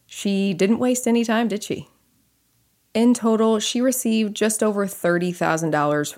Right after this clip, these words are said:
from the Victims' Compensation Board. With this, she paid for the ambulance bill, therapy sessions, and home improvements.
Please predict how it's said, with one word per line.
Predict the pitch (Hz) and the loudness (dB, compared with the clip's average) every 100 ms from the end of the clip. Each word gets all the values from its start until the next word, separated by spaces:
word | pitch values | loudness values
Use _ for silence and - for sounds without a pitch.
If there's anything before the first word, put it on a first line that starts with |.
| - | -10
from | - 175 | -2 0
the | 170 | 0
Victims' | 156 139 - 127 - | -2 -4 -4 -6 -6
Compensation | - 98 - - - - 151 | -8 -8 -6 -6 -6 -6 -6
Board. | 139 - - - 175 _ _ _ _ - | -4 -6 -6 -10 -14 _ _ _ _ 0
With | 185 185 | 2 2
this, | 185 180 180 - | 4 2 0 -10
she | - 196 | -8 -6
paid | 185 185 165 | -4 -2 -4
for | - 165 160 156 156 147 | -4 -4 -2 -2 -2 -4
the | - 143 | -6 -4
ambulance | 180 208 220 220 220 214 | 0 0 2 2 0 0
bill, | - 214 214 214 208 - | -2 0 0 0 -2 -8
therapy | - 208 220 220 226 | -8 -2 -2 -2 -4
sessions, | 220 196 185 196 190 190 190 - - | -2 -4 -2 -4 -2 -2 -4 -6 -6
and | 175 170 165 165 165 165 - _ _ _ | -2 0 0 0 -2 -4 -8 _ _ _
home | - 208 220 | -2 2 4
improvements. | 214 185 170 165 - - - | 2 0 -4 -6 -8 -8 -12